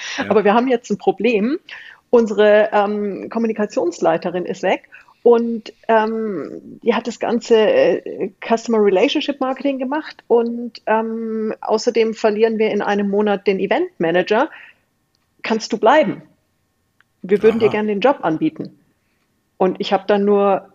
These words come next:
Speaker 2: einmal in die Runde geschaut, habe gesagt, „Wo kann ich unterschreiben?“ Und dann lehnte sich Cheffe ganz lässig zurück und meinte, Sonja, in einer solchen Situation musst du völlig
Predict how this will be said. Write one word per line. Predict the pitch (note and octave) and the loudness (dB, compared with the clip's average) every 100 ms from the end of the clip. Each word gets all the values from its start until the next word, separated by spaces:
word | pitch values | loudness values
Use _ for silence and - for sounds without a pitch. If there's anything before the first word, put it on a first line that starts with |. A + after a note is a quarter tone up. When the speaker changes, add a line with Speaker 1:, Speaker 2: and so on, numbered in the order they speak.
| - | -2
Speaker 2:
einmal | G3+ A3 | 0 0
in | |
die | G3 | 0
Runde | G#3 B3+ | 0 -4
geschaut, | B3 A3+ A3 | -4 -2 -2
habe | G#3 | -2
gesagt, | G#3+ G#3 G#3 - _ _ _ _ _ | 0 0 0 -8 _ _ _ _ _
„Wo | F#3+ | -6
kann | F#3+ G3+ | -4 -4
ich | G3+ | -4
unterschreiben?“ | G3 G3 G#3 A3 E3+ - _ - _ _ _ | -6 -4 2 2 2 -8 _ -20 _ _ _
Und | - G3 | -4 -2
dann | F#3+ | 2
lehnte | F#3 G#3+ A#3+ A3+ | 2 2 2 0
sich | A3+ - | 0 -2
Cheffe | - A3+ A#3+ | 0 2 2
ganz | A3+ G3 G#3 | 0 -2 -2
lässig | F#3+ G#3 A3+ - | -2 -2 -4 -8
zurück | A3 G#3+ A3 | 2 2 2
und | G#3 | -4
meinte, | F#3+ F#3 F#3 F3+ | -4 -4 -4 -8
Sonja, | - D3+ D3 C3 - _ _ _ - | -4 -4 -2 -8 -8 _ _ _ -2
in | G#3+ | 0
einer | A#3 A3+ A3+ | 2 2 2
solchen | G#3 A3 A#3+ C4 G#3+ | 4 4 2 -4 0
Situation | - - G3 F#3 - D#3 D3 | 0 2 0 0 -2 -2 -2
musst | D#3+ E3+ - | -4 -4 -6
du | G#3+ | -6
völlig | - - A3 A#3+ C4 C4 - | -8 -2 0 0 -2 -8 -18